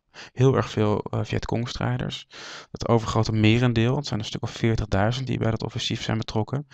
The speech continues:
En die zijn dus ook gedecimeerd en de Vietcong is ook enorm verzwakt. En je ziet ook dat daarna trouwens dat de Noord-Vietnamezen die strijd ook steeds meer gaan overnemen. Ja, dus, eh, er is zelfs ook wel een theorie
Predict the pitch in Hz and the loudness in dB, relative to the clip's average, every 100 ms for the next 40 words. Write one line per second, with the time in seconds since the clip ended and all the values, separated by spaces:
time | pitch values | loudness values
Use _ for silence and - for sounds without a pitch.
0 | - - - - - - 113 113 110 113 | -16 -14 -14 -16 -8 2 4 4 4 4
1 | 107 113 - 110 113 113 - 101 98 117 | 2 -2 0 6 8 8 4 2 2 0
2 | 135 113 110 107 113 - 113 110 107 - | 0 -4 -4 -2 -4 0 0 0 -2 0
3 | 113 113 120 110 104 110 107 - - - | 0 4 2 2 2 6 6 6 -6 -8
4 | _ - 107 110 107 110 104 110 110 113 | _ -6 -6 -4 -2 0 2 2 2 0
5 | 110 104 104 - 98 - 104 107 - - | -2 -2 -2 -4 -6 -4 -2 -2 -2 -2
6 | 107 110 113 113 113 - - - - - | 2 4 4 2 -2 -4 -14 -16 -18 -8
7 | 104 104 107 - - 113 110 - - 110 | -4 -2 -2 -2 6 8 8 4 4 4
8 | - 107 90 104 110 107 98 98 95 110 | 4 0 0 4 6 6 2 -2 -4 -6
9 | 110 _ _ _ _ _ _ _ - 107 | -12 _ _ _ _ _ _ _ -4 0
10 | 110 117 113 - 104 104 101 104 110 - | 2 2 2 0 2 0 0 0 0 4
11 | 104 101 101 101 101 101 98 - 107 104 | 4 2 2 4 4 4 0 -4 -12 -6
12 | 107 104 - 101 101 110 117 107 | -6 -4 0 0 2 2 2 -2